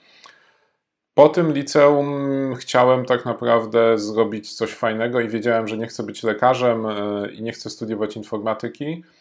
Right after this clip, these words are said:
E, informatyka była zawsze moim hobby, zajmowałem się komputerami od dzieciństwa.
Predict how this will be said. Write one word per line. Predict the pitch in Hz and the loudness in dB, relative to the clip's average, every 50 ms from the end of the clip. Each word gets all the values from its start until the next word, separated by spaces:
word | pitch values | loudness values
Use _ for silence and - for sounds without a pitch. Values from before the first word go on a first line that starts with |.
| _ _ _ _ _ - - | _ _ _ _ _ -18 -10
E, | - 113 107 107 107 | -4 -2 -2 -2 -2
informatyka | 113 117 - 127 120 123 117 - - 120 107 | -2 -4 -4 -4 -2 -4 -4 -2 -2 0 2
była | 117 113 | 2 2
zawsze | 107 113 110 - - 123 | 2 0 -2 -4 -4 -8
moim | 113 110 107 110 | -6 -6 -6 -4
hobby, | - 123 123 120 117 113 120 117 113 107 | 0 0 0 0 0 0 0 2 2 2
zajmowałem | 104 110 107 107 104 104 113 107 107 107 | 0 0 -2 -2 -4 -4 -4 -4 -4 -6
się | - - | -10 -12
komputerami | - 110 104 - 104 - - 107 104 107 107 104 104 107 107 107 | -12 -10 -10 -10 -10 -8 -6 -4 -2 -2 -4 -4 -4 -8 -8 -6
od | 104 101 104 - - - - | -6 -6 -8 -8 -12 -18 -16
dzieciństwa. | 101 101 107 104 - 120 117 110 - - - - 110 107 104 104 104 - | -12 -12 -12 -10 -8 -8 -8 -8 -8 -10 -4 -2 0 0 0 -2 -6 -12